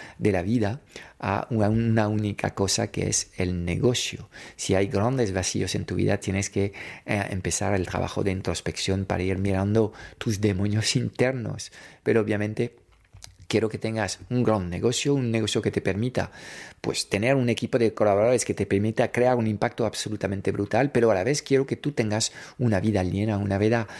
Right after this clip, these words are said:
completa, una vida llena de experiencias, una vida donde puedes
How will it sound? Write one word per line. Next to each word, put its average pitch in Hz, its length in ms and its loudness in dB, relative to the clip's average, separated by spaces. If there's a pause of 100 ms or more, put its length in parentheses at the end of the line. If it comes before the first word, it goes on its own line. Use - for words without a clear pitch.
(360)
completa, 139 640 2
una 104 200 -4
vida 113 240 0
llena 120 400 2
de 107 200 0
experiencias, 101 800 -2
una 107 160 2
vida 101 300 2 (280)
donde 107 220 4
puedes 107 420 0